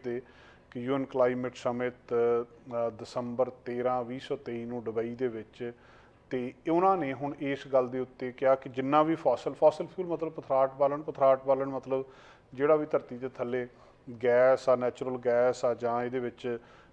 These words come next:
ਜਿਹੜਾ, ਅ, ਕੋਲਾ ਆ ਜਾਂ ਹੋਰ ਚੀਜ਼ਾਂ ਆ, ਉਹਨਾਂ ਸਾਰੀਆਂ ਨੂੰ ਵਰਤਣਾ ਬੰਦ ਕਰ ਦਿੱਤਾ ਜਾਊਗਾ ਵੀਹ ਸੌ ਪੰਜਾਹ ਤੱਕ। ਤੇ the alternative source of energy ਲੱਭੇ ਜਾਣਗੇ, ਚਾਹੇ ਉਹ ਵਿੰਡ ਹੋ ਸਕਦੀ ਹੈ, ਚਾਹੇ ਉਹ ਵਾਟਰ ਹੋ ਸਕਦੀ ਹੈ, ਅ, ਜਾਂ ਫਿਰ ਉਹ ਜਿਹੜੀ ultimately ਨਿਊਕਲੀਅਰ ਐਨਰਜੀ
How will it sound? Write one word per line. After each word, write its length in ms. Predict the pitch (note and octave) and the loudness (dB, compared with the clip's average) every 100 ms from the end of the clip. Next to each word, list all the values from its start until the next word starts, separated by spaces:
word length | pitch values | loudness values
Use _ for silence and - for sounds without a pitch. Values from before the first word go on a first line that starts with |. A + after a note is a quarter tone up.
| - | -14
ਜਿਹੜਾ, 460 | A#2+ A#2+ A#2 A2+ - B2 | -2 2 2 0 -8 -16
ਅ, 20 | B2 - | -16 -4
ਕੋਲਾ 540 | C#3 C#3 C#3 C3+ B2 | 2 8 10 10 8
ਆ 80 | B2 | 4
ਜਾਂ 160 | A#2+ B2 | 0 -2
ਹੋਰ 320 | A#2+ B2 C#3 | -2 0 -2
ਚੀਜ਼ਾਂ 480 | C#3 B2+ A#2 B2 A#2 | -2 -8 -2 -2 0
ਆ, 60 | |
ਉਹਨਾਂ 300 | B2 D#3+ D3 | -4 -2 -4
ਸਾਰੀਆਂ 360 | C#3 C#3 D#3 D#3 | 4 4 4 -4
ਨੂੰ 80 | D3 | -2
ਵਰਤਣਾ 320 | B2 - C3 | -2 -4 -4
ਬੰਦ 220 | B2 A2 | -4 -4
ਕਰ 140 | C3 | -8
ਦਿੱਤਾ 260 | B2+ C#3 E3 | -6 -4 -4
ਜਾਊਗਾ 280 | D3+ D#3 D#3 | -2 -2 -2
ਵੀਹ 140 | C#3+ | -4
ਸੌ 120 | C#3+ | -8
ਪੰਜਾਹ 240 | D3 C#3+ D#3 | -6 0 0
ਤੱਕ। 280 | D#3 B2+ C#3 - - - _ | 0 -6 -14 -18 -20 -20 _
ਤੇ 60 | F3 | 6
the 80 | F#3+ | 8
alternative 380 | F#3+ F#3+ F3+ | 8 0 -6
source 260 | E3+ D3 C3+ | -2 -2 0
of 320 | C#3 C3 B2+ | 0 0 0
energy 260 | B2 A2 A#2 | -2 -2 -2
ਲੱਭੇ 240 | B2 C#3 | -2 -2
ਜਾਣਗੇ, 320 | B2 B2+ C3+ | -4 -4 -6
ਚਾਹੇ 280 | C3+ B2+ A2+ | -4 -4 -2
ਉਹ 220 | A#2+ A#2+ | -4 -4
ਵਿੰਡ 300 | A2 A2+ A2+ B2 | -6 -8 -6 -6
ਹੋ 100 | C#3 | -6
ਸਕਦੀ 400 | A#2+ A#2+ A#2 A#2 | -6 -10 -10 -10
ਹੈ, 60 | A#2+ | -10
ਚਾਹੇ 300 | A#2 A2 A#2+ | -8 -12 -10
ਉਹ 120 | A2+ | -12
ਵਾਟਰ 340 | G#2+ G#2+ G2+ A#2+ | -8 -8 -8 -10
ਹੋ 160 | B2+ | -10
ਸਕਦੀ 420 | A#2+ A2+ G#2+ A#2 | -10 -12 -12 -8
ਹੈ, 100 | A#2 | -8
ਅ, 720 | A2+ - - - - _ C3+ A#2 | -8 -16 -20 -20 -20 _ -8 -8
ਜਾਂ 300 | G#2 C#3 C#3 | 4 6 8
ਫਿਰ 180 | C3 C3 B2+ - | 4 -2 -6 -2
ਉਹ 100 | C3+ | -2
ਜਿਹੜੀ 340 | A#2+ A2 A2+ | 0 -6 -2
ultimately 580 | A#2 A#2 B2+ A2+ G#2+ - | -4 -4 -8 -8 -10 -10
ਨਿਊਕਲੀਅਰ 640 | A2+ A2+ C#3 C#3+ C#3+ B2 | -12 -8 -8 -6 -2 -2
ਐਨਰਜੀ 500 | B2 A#2+ G#2+ A2 G#2+ | -2 -8 -10 -14 -18